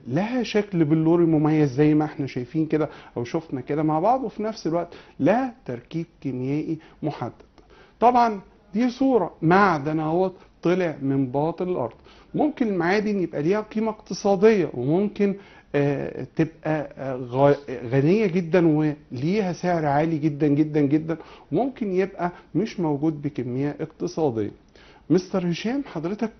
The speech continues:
كنت كل شوية بتقول شكل بلوري، شكل بلوري، شكل بلوري، عايزين نأكد على حتة شكل بلوري دي يعني ايه؟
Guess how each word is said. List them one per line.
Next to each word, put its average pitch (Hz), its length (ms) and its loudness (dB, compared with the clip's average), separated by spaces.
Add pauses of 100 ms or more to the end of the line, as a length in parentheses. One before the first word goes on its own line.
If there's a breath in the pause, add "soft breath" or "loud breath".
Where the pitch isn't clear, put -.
(120)
كنت - 260 -6
كل 208 280 -2
شوية 196 240 -2
بتقول 185 380 -4 (320 soft breath)
شكل 202 360 -4
بلوري، 151 380 2
شكل 170 400 -4
بلوري، 151 400 0
شكل 170 360 -8
بلوري، 151 480 0 (280 soft breath)
عايزين 139 360 -4
نأكد 170 440 -8
على 160 280 -2
حتة 190 520 -6
شكل - 360 -6
بلوري 147 360 2
دي 135 160 0
يعني 131 300 0
ايه؟ 95 100 -10